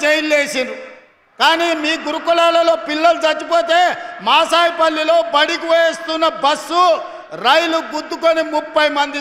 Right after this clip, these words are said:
చచ్చిపోతే కనీసం కన్నీళ్లు కూడా గార్చలేదు ఆనాటి ముఖ్యమంత్రి.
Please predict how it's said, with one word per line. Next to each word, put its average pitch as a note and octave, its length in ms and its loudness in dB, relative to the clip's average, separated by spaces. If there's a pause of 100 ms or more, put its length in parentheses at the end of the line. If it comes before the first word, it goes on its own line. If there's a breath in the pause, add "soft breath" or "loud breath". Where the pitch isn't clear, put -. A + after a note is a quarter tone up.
చచ్చిపోతే C#4 560 -2 (580)
కనీసం B3 560 -4 (120)
కన్నీళ్లు D4 460 -2
కూడా D4 240 -4 (120)
గార్చలేదు B3 560 -2
ఆనాటి A3 340 -2 (160)
ముఖ్యమంత్రి. G#3+ 640 -6